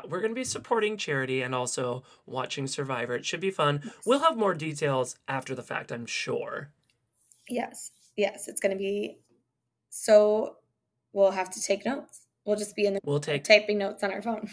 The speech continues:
Speaker 2: <laughs>
Speaker 1: Yeah, we'll just type notes on our
Speaker 2: Yeah.
Speaker 1: phone and we will, um, you know, if anyone asks us, we can now officially say, "Oh yeah, we're, we're Survivor podcasters,"
Speaker 2: Yes.
Speaker 1: you know?
Speaker 2: We have a podcast for this.
Speaker 1: Yeah, Simple Souls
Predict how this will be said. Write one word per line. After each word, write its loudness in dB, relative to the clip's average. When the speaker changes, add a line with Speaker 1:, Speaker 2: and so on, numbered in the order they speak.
Speaker 2:
<laughs> -6
Speaker 1:
Yeah, 4
we'll 0
just -8
type -2
notes -2
on -4
our 2
Speaker 2:
Yeah. -2
Speaker 1:
phone 0
and -6
we -2
will, 0
um, 0
you -2
know, 0
if 0
anyone 2
asks 2
us, 0
we -2
can 2
now 4
officially -2
say, -2
"Oh 4
yeah, 6
we're, 4
we're 8
Survivor 4
podcasters," -4
Speaker 2:
Yes. -4
Speaker 1:
you 0
know? -2
Speaker 2:
We -2
have -8
a -8
podcast -6
for -14
this. -18
Speaker 1:
Yeah, -2
Simple -2
Souls -8